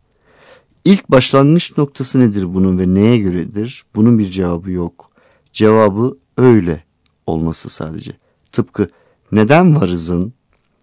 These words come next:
bir cevabının olmadığı gibi. Kısaca mutluluğa haz aldığımız her türlü etkini yaşama hali, mutsuzluğa da bize acı veren etkenleri yaşamak dersek hata etmiş olmayız sanırım.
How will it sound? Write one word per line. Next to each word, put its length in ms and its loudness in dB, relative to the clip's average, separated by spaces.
bir 140 -2
cevabının 680 -2
olmadığı 480 -6
gibi. 200 -20
Kısaca 340 0
mutluluğa 640 -2
haz 400 -2
aldığımız 520 2
her 180 -4
türlü 280 -4
etkini 340 -2
yaşama 440 -2
hali, 380 -8
mutsuzluğa 800 -2
da 220 -6
bize 220 -2
acı 300 0
veren 340 0
etkenleri 580 -2
yaşamak 640 -4
dersek 540 -8
hata 300 -4
etmiş 360 -8
olmayız 300 -6
sanırım. 340 -16